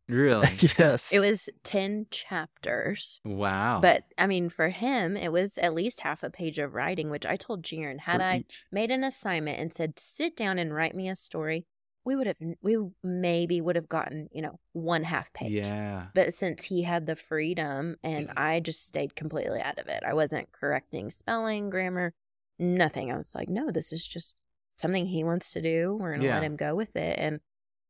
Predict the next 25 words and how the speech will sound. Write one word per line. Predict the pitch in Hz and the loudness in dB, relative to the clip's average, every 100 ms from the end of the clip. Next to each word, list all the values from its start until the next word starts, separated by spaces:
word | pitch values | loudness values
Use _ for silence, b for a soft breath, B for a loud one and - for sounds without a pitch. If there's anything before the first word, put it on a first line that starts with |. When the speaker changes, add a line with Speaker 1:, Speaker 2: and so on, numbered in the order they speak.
| _ | _
Speaker 3:
it | 180 | -2
turned | 175 170 180 | 0 -2 -2
out | 165 - | -2 -4
great. | 156 165 175 - - _ _ | 0 0 0 -4 -10 _ _
And | 175 165 156 - _ | -4 -4 -4 -10 _
it | - | 0
was | 170 165 | 2 2
very | 170 170 196 247 233 - _ _ _ - | 2 2 2 0 -2 -6 _ _ _ -8
comical. | - 165 165 - 180 240 _ _ _ _ | 0 0 0 0 0 -2 _ _ _ _
Um, | 160 151 147 147 _ - | -2 0 -2 -4 _ -8
you | 165 | -4
know, | 156 147 139 - | -2 -2 -2 0
I, | 151 156 156 156 _ _ _ _ - | 2 4 2 0 _ _ _ _ -2
as | - 185 185 | 4 6 6
an | 190 180 | 2 2
educator | - 170 165 175 151 - - 160 190 _ _ _ _ - | 2 2 0 0 0 2 2 0 -4 _ _ _ _ -6
and | 139 | -2
a | 165 | 0
mother, | 156 151 135 143 | 2 2 2 0
Speaker 1:
Yeah. | 143 110 95 | 0 0 2
Speaker 3:
naturally, | 160 156 160 156 151 | 2 2 0 -4 -4
you | 160 | -4
know, | - - | -6 -4
our | 175 | -2
child, | 170 - 180 165 170 | -2 -4 -4 -4 -6